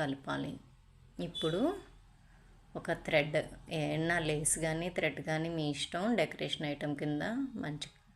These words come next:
తీసుకుంటే బాగుంటుంది. దీన్ని ఇలాగా లాక్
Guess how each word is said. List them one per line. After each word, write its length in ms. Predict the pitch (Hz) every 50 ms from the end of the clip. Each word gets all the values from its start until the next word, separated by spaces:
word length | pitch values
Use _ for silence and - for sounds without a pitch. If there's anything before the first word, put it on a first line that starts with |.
| _ -
తీసుకుంటే 540 | 156 147 - - - 185 180 180 - - 190 190 175
బాగుంటుంది. 500 | 156 143 139 139 139 - - - 190 247 320 - - - - - - - - - - - - 165 156
దీన్ని 280 | 170 165 165 165 160 156 151
ఇలాగా 340 | 151 151 151 151 156 202 247 302 381 - - - - _ _ - - - - _ _ - - - - - 170 170
లాక్ 280 | 160 151 147 143 -